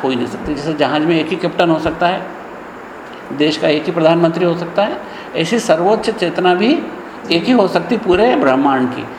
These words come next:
वो एक, दो, चार, दस नहीं हो सकती, क्योंकि सर्वोच्च का मतलब ही होता है कि वो किसी अन्य, किसी भी अन्य से उच्चतर है। तो ये हमारा क्षेत्र क्षेत्रज्ञ विभाग योग था, जो हमने पिछली बार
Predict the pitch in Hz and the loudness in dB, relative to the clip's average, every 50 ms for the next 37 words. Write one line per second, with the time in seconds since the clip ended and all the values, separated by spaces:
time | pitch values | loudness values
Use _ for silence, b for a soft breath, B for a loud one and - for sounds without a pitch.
0 | B B - - - 127 - - 160 165 170 170 170 185 185 - 165 143 139 139 | B B -2 0 0 2 2 0 0 0 0 0 0 0 2 2 2 2 2 2
1 | 131 135 127 - - - 110 101 - - - - - - - - B B B B | 0 0 -2 -2 -4 -8 -8 -6 -6 -6 -6 -6 -8 -16 -16 -16 B B B B
2 | B - - 202 214 302 302 - 170 165 175 208 220 220 254 226 226 220 202 170 | B -2 0 2 2 4 4 4 4 4 4 2 2 2 2 2 4 4 4 2
3 | 165 - 214 220 226 185 165 - 180 180 165 190 220 226 - - 233 190 151 170 | 2 2 2 2 4 4 2 2 2 2 4 4 2 2 0 -4 -2 0 2 4
4 | 208 247 247 B B B B - 196 190 - 254 - - - 156 170 185 185 208 | 4 2 2 B B B B -4 -4 -2 0 0 0 0 0 0 2 2 2 2
5 | 208 214 - - 190 180 - 277 269 311 294 214 190 180 180 175 - 247 226 185 | 2 0 0 0 0 2 4 4 4 6 4 4 2 0 0 0 2 2 2 2
6 | - 156 139 127 123 120 - - - - - - - - - - - - - - | 0 -2 -2 -4 -4 -6 -8 -10 -14 -14 -16 -16 -16 -16 -16 -16 -16 -16 -16 -16
7 | - - - - - - - - - - - - - - - - - B B B | -16 -16 -16 -16 -16 -16 -16 -18 -18 -18 -16 -16 -16 -16 -16 -16 -16 B B B
8 | B B B B B B - - - - - - - - - - - - - - | B B B B B B -8 -12 -16 -16 -16 -16 -16 -18 -18 -18 -16 -16 -16 -16
9 | - - - - - 254 226 190 226 262 208 196 180 170 180 - - - - 190 | -16 -18 -10 -2 0 2 4 4 4 4 4 4 4 4 4 2 0 0 0 0
10 | 175 180 202 190 - 185 165 165 - 185 180 180 185 175 160 151 139 135 151 151 | 0 0 -2 -2 -2 -2 -2 -2 -2 -4 -2 0 2 2 2 2 2 0 0 0
11 | 156 147 147 151 143 - - - 208 196 202 185 160 151 165 180 202 185 170 139 | 0 0 -2 -4 -4 -4 -2 -2 0 0 0 0 2 2 0 0 -2 -2 -4 -6
12 | - 151 147 143 147 147 180 - - | -6 -4 -2 0 2 2 0 0 -4